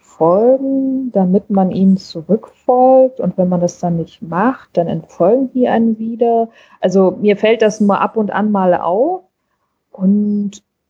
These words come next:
mich wundert das, weil entweder finde ich einen Account interessant oder ich finde ihn eben nicht interessant. Und ich,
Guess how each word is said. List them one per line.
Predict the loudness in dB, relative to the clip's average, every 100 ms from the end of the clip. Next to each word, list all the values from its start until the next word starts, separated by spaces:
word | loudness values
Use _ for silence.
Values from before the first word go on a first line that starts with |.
| _
mich | -2 -2 0
wundert | 2 2 2
das, | -2 0
weil | 0
entweder | 2 2 2 2 0
finde | 0 0 0
ich | 0
einen | -4 -2
Account | -6 -2 -2 0
interessant | 0 0 -2 -2 -2 0 -2 -4
oder | -2 2 2
ich | 2 0
finde | 0 2
ihn | 2
eben | 2 2
nicht | 2 0
interessant. | -4 -4 -8 -4 -2 0 -2
Und | -2
ich, | -2 -4